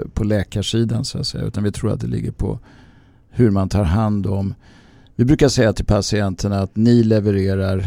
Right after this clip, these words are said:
råvaran, gameterna, ägg och spermier, och sen så är det, eh, det viktigaste är att labbet får inte vara dåligt. Labbet måste vara så bra som möjligt.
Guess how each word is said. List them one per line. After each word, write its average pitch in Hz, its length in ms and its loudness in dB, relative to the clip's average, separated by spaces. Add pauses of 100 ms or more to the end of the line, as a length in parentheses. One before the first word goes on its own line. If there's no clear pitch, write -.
råvaran, 104 880 2 (120)
gameterna, 107 880 0
ägg 107 280 0
och 104 100 -2
spermier, 104 680 -4
och 107 160 -2
sen 101 260 -2
så 113 240 -2
är 101 140 0
det, 101 200 0 (680)
eh, 101 320 0
det - 240 -4
viktigaste 104 600 2
är 95 60 0
att 92 140 -6
labbet 98 560 -2
får 92 260 -4
inte 95 220 -8
vara 101 180 -6
dåligt. 104 500 -2
Labbet 104 400 -2
måste 107 300 -6
vara 101 200 -4
så 120 140 -6
bra 104 220 -4
som 107 200 -6
möjligt. - 520 -8